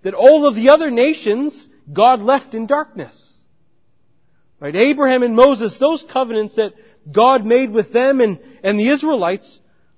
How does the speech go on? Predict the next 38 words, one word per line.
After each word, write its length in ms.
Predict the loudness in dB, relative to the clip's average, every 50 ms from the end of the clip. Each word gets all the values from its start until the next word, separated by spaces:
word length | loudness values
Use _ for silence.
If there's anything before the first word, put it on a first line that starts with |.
| _ _ _
we 100 | -6 -4
need 140 | -4 -4 -2
to 100 | -2 -4
understand 460 | -4 -4 -6 -6 -6 -6 -6 -6 -6
were 80 | -8 -10
covenants 480 | -8 -6 -6 -6 -4 -6 -6 -4 -4
that 100 | -4 -4
excluded 640 | -4 -6 -10 -12 -10 -4 0 0 2 2 0 -2 -2
the 80 | -2 0
nations. 720 | 2 2 2 0 -2 -6 -8 -10 -10 -14 _ -20 -20 _ _ _ _ _ _ _ _ _ _ _ _ _ _ _ _ _ _ _ -18
Right? 120 | -12 -4
God 240 | -2 0 0 0 0
was 140 | -2 -6 -6
dealing 360 | -2 0 0 2 2 2 0
with 120 | 0 -2
a 80 | -4 -4
particular 560 | -4 -6 -6 -4 -6 -6 -6 -4 -2 -2 -2
people 400 | -2 -2 -2 -4 -2 -2 -2 -2
during 220 | 0 0 0 0 -2
this 140 | -4 -4
time 320 | -4 -4 -4 -2 -2 -2 -4 -8 -16 -12 -8
to 100 | -4 -2
the 140 | 0 0 -2
exclusion 680 | -2 -4 -8 -6 -2 0 2 2 2 2 0 0 -2
of 120 | -4 -2 0
all 240 | 0 2 2 2
others. 560 | 2 2 0 -4 -8 -12 -14 -20 -20 _ _ _ _ _ _ _ _ _ _ _ _ _ _ _ _ _ _ _ _ _ _ _ _ _ _
Right? 140 | -14 -10 -8
The 100 | -6 -6
land 380 | -4 -4 -4 -2 -2 -4 -4 -6
promise 360 | -6 -6 -6 -6 -8 -8 -10
was 140 | -12 -10 -10
to 80 | -8 -6
who? 280 | -6 -4 -6 -6 -8 -12 -18 -20 _ -4
Only 340 | -2 -2 0 0 -2 -4 -4
to 120 | -6 -6
the 140 | -4 0 0
Israelites. 800 | 0 0 0 0 0 -2 -2 -6 -10 -18 -20 -20 -20 -20 -20 _